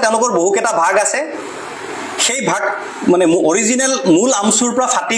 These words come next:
গৈ পেলাই গোলাঘাটত তেওঁলোকে এই সংগঠনটো বনাইছিলে। আৰু এই মানুহজন হৈছে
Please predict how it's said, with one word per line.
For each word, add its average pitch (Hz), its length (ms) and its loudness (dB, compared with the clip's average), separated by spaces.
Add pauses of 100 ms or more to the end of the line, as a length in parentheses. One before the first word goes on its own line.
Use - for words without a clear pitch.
গৈ 214 180 2
পেলাই 220 280 2
গোলাঘাটত 180 460 2
তেওঁলোকে 175 320 0 (100)
এই 175 140 2
সংগঠনটো 156 520 2
বনাইছিলে। 285 420 2 (480)
আৰু 208 100 -2 (160)
এই 240 80 2
মানুহজন 190 420 4
হৈছে 226 180 0